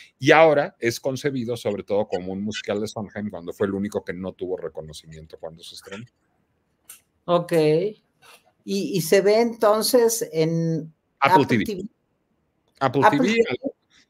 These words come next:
Speaker 1: a, a la renta cuesta cincuenta pesos, a la venta cuesta ciento noventa, creo.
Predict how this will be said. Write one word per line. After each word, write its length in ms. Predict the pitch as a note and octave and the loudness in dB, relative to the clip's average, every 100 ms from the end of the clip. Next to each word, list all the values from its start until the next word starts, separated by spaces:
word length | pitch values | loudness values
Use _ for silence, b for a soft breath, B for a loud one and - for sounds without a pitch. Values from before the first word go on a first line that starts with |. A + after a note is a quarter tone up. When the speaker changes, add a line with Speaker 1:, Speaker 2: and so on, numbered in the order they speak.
| - | 0
Speaker 1:
a, 60 | |
a 40 | B2+ | 4
la 140 | C3+ | 4
renta 460 | C#3 D3 D3+ D3+ C#3+ | 4 0 2 0 2
cuesta 280 | B2+ A#2+ | -2 0
cincuenta 520 | A#2+ G#2+ G2 A2+ A2 G#2+ | -4 -2 0 0 -2 0
pesos, 380 | E3 E3+ G3 | 2 2 -2
a 60 | A#2+ | -2
la 160 | G2+ G2+ | -2 -2
venta 340 | A2+ B2 B2 | -2 -2 -2
cuesta 340 | G2+ F#2+ G#2 | -2 -2 -2
ciento 280 | - F#2 F2 | -2 -6 -6
noventa, 440 | F2 D2 D2 C#2+ - | -8 -8 -10 -12 -18
creo. 180 | - | -20